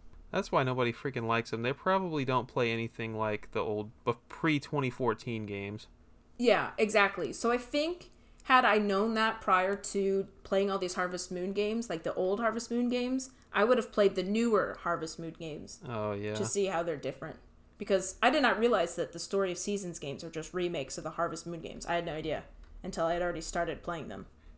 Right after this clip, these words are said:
Speaker 1: So, are there no new games in Story of Season games? Like, are, are any of them not remakes?
Speaker 2: No, I don't think so.
Speaker 1: Wow. Interesting.
Speaker 2: They have spin-offs, but not new ones.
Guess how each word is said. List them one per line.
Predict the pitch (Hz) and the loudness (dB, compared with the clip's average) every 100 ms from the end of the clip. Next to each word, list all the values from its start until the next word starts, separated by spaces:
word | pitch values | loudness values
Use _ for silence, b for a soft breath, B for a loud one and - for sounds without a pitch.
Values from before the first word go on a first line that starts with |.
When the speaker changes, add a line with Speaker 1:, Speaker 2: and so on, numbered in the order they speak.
| - - - - - - | -20 -20 -20 -20 -20 -10
Speaker 1:
So, | - 170 156 147 - | 2 6 6 4 2
are | - 151 | 2 4
there | 156 160 | 4 0
no | 151 147 160 | 0 2 2
new | 151 135 135 143 151 | 0 0 0 0 0
games | 151 156 156 160 147 | -2 -2 -2 -4 -6
in | 143 143 | -6 -6
Story | - 160 156 | -4 -2 0
of | 151 | -2
Season | - 156 160 156 | -4 -4 -4 -4
games? | 156 156 139 | -4 -2 -2
Like, | 123 | 2
are, | 123 123 | 2 4
are | 131 127 | 4 4
any | 143 | 2
of | 147 | 0
them | 135 117 | -2 -2
not | 110 123 147 | 2 0 0
remakes? | 147 151 156 - - - - - - - - - | -4 -4 -6 -8 -16 -18 -20 -20 -20 -20 -20 -4
Speaker 2:
No, | 202 190 208 185 | -2 0 -4 0
I | |
don't | 196 190 | 0 0
think | 160 | -4
so. | 160 156 - - - - | -4 -6 -12 -20 -20 -6
Speaker 1:
Wow. | 104 107 104 - - b b b b b - | 0 2 0 -2 -18 b b b b b 0
Interesting. | 147 185 - 226 - - 226 | 2 2 0 -4 -4 -4 2
Speaker 2:
They | 254 | 4
have | 285 226 | 4 4
spin-offs, | 214 - - - 247 285 220 165 185 - - - - - - - - | 2 2 0 6 8 10 8 6 2 -2 -2 0 -2 -6 -12 -6 2
but | 190 202 | 2 4
not | 208 226 - | 4 4 2
new | 190 196 185 175 | -2 2 2 0
ones. | 151 - - - - | -4 -8 -8 -8 -10